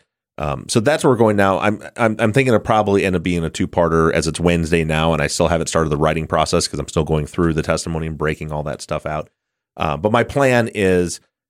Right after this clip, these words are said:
after we do get through, uh, LeClaire's testimony, then, um, after that, I wanna do the arson investigation thing, and then just kinda looking forward to what we have. We, I, I've got at least an episode I wanna do about the,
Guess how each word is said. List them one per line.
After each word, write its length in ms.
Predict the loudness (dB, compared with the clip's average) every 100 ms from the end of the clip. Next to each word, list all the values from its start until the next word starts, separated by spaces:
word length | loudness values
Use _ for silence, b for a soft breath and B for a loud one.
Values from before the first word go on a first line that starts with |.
| _ _ -2
after 640 | -2 0 2 4 4 2 -2 _ _ _
we 160 | -2 0
do 640 | 2 4 4 4 2 -2
get 200 | -2 -2
through, 360 | 2 2 2 0
uh, 320 | 0 2 2
LeClaire's 500 | 0 -2 2 4 2
testimony, 800 | 2 0 0 0 2 2 2 -2 -6 _ _ _ -8
then, 600 | 0 2 4 2 -2 -4
um, 540 | -2 -2 -2 -6 -12 -18 _
after 260 | -2 0 2
that, 280 | 2 2 0
I 80 |
wanna 220 | 0 -2 -2
do 640 | -2 0 0 -2 -4 -8 -14
the 120 | -4 0
arson 320 | 2 0 -2
investigation 760 | -2 0 -2 -2 -2 -2 -4 -8
thing, 340 | -6 -6 -6
and 80 | -4
then 100 | -2
just 200 | 0 0
kinda 160 | 2 2
looking 240 | 2 0
forward 220 | 2 4
to 40 | 4
what 80 | 4
we 80 |
have. 140 | 4 2
We, 180 | 0 -2
I, 200 | -6 -6 -4
I've 160 | -2
got 160 | 2 2
at 60 | 4
least 200 | 2 2
an 80 |
episode 380 | 2 2 2 2
I 60 | 2
wanna 200 | 2 0
do 200 | 0 0
about 280 | 0 -2 0
the, 340 | -2 -2 -4